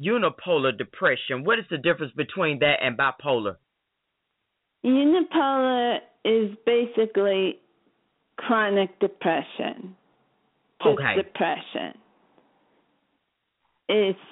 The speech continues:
Speaker 2: without the mania. So
Speaker 1: Okay.
Speaker 2: that's basically what that is.
Speaker 1: No problem for someone out here probably wondering, can mental illness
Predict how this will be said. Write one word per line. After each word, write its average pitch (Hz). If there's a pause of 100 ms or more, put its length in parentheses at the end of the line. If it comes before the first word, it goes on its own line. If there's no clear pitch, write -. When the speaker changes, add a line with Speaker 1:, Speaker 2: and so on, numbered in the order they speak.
(140)
Speaker 2:
without 226
the 214
mania. 202 (2250)
So 180 (340)
Speaker 1:
Okay. 110 (1040)
Speaker 2:
that's 190 (140)
basically 185
what -
that -
is. - (840)
Speaker 1:
No 135
problem 139
for 127
someone 131
out 139
here 131
probably 131
wondering, 117
can 131
mental 151
illness 131